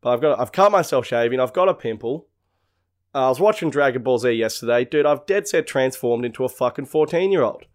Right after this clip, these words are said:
Do I have the year ten formal next week? I'll, I'm honestly gonna have to check, okay? Because apparently it's two thousand and eight. Mum, where's my Clearasil? <laughs> Dude,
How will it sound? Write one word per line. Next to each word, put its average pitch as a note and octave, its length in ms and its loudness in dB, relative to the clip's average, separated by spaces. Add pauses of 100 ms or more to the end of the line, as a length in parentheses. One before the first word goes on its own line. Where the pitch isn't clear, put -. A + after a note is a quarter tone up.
(600)
Do E3 120 2
I F3 120 4
have F3 340 0
the E3+ 80 -6
year D3+ 180 0
ten D#3+ 260 0
formal E3 400 0
next E3+ 240 -2
week? F#3+ 360 0 (160)
I'll, E3 340 2
I'm E3+ 160 0
honestly G3 480 0
gonna C#3 160 0
have D#3 180 -2
to F3 80 -6
check, - 520 -4 (600)
okay? C3+ 540 -2 (300)
Because - 180 -18
apparently E3 720 -2
it's D#3 140 -12
two F3 140 -2
thousand E3+ 380 0
and E3+ 120 0
eight. G3+ 260 -2 (920)
Mum, F#3 520 2
where's F3 200 0
my G#3 140 0
Clearasil? G#3+ 1120 -2
<laughs> - 0 - (1800)
Dude, C3+ 320 0